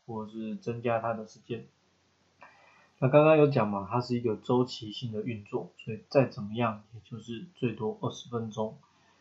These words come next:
呃，所以作者建议晚上的睡眠你至少要有六个小时，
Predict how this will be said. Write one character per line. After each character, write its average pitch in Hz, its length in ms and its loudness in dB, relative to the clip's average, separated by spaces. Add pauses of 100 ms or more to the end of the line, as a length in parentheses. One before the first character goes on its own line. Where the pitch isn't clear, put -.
(380)
呃， 107 260 -4
所 139 200 6
以 123 60 6
作 208 280 10
者 113 140 2
建 127 320 0
议 117 80 -2
晚 107 300 -6
上 156 180 -2
的 117 100 0
睡 143 280 0
眠 107 340 -2
你 104 80 -8
至 127 160 -4
少 107 180 -6
要 110 160 -2
有 101 140 -8
六 135 220 6
个 110 160 -12
小 117 160 -10
时， - 340 -18